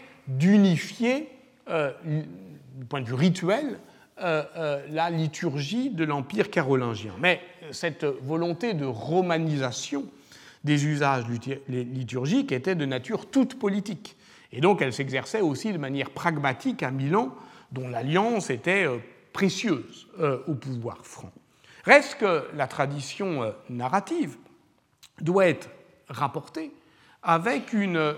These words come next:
réalité codicologique. C'est-à-dire que si, euh, on n'est pas du tout sûr qu'en réalité cette agression carolingienne ait été attestée, ce dont on est certain, c'est que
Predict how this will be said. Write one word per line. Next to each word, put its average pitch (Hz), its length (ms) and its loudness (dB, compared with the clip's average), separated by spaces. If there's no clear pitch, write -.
réalité 147 640 -2
codicologique. 185 840 -6
C'est-à-dire 220 520 0
que 208 320 2
si, 240 480 0
euh, 165 280 -2
on 151 80 -4
n'est 165 80 0
pas 262 120 4
du 208 140 6
tout 196 160 0
sûr 233 460 -2
qu'en 143 220 -2
réalité 151 500 0
cette - 180 -8
agression 165 680 0
carolingienne 127 840 -4
ait 139 240 -2
été 123 240 0
attestée, 147 580 -8
ce - 160 -2
dont 254 240 0
on 202 140 -2
est 147 200 0
certain, - 480 -8
c'est 226 200 -6
que 240 460 -2